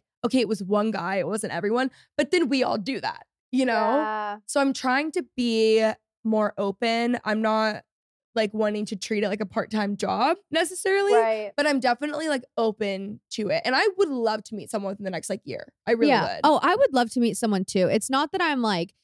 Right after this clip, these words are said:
Speaker 2: sitting here, "Oh, I wanna be single forever." I definitely don't. I'd love to be married and have
Speaker 1: Yeah.
Speaker 2: kids and whatever. I just am not in the phase where, like, I have this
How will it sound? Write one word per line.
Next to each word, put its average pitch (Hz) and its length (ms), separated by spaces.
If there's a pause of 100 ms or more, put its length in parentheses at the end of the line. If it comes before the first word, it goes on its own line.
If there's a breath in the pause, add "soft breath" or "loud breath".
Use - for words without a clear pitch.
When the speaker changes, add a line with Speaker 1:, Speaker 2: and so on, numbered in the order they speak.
(300)
Speaker 2:
sitting 214 380
here, 208 220
"Oh, 196 80
I 190 120
wanna 190 220
be 180 100
single 185 240
forever." 175 280
I 214 80
definitely 254 260
don't. 160 180
I'd 208 140
love 214 100
to 226 100
be 202 60
married 170 400
and 175 120
have 180 200
Speaker 1:
Yeah. 190 260
Speaker 2:
kids 190 140
and 190 100
whatever. 170 420
I 220 140
just 254 200
am 277 180
not 190 260
in 214 100
the 202 80
phase 185 460
where, 202 140
like, 165 180
I 180 80
have 185 300
this 175 160